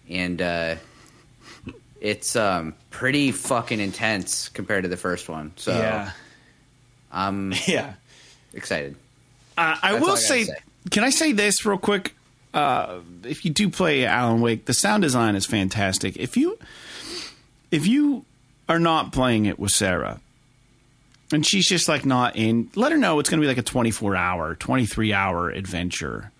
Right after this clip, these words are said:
Speaker 2: She may not have the fortitude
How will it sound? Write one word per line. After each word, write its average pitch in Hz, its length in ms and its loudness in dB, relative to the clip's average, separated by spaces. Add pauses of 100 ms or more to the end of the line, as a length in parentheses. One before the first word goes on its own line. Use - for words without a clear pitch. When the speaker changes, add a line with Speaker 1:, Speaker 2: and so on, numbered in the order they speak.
(580)
Speaker 2:
She - 180 -2
may 226 100 2
not 208 260 2
have 131 680 0 (1000)
the 113 120 0
fortitude 101 920 0